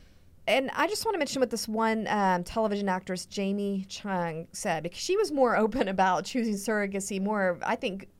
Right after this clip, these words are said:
she goes down the, um, con-, more convenience, not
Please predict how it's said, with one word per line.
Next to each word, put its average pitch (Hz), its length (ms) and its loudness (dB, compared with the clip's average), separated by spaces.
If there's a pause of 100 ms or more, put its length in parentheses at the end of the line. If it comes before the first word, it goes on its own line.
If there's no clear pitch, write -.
she - 100 -12
goes 190 300 0
down 180 300 0
the, 165 320 -6
um, 165 300 -2
con-, 180 280 -8
more 190 220 -2
convenience, 190 540 -4
not 185 280 0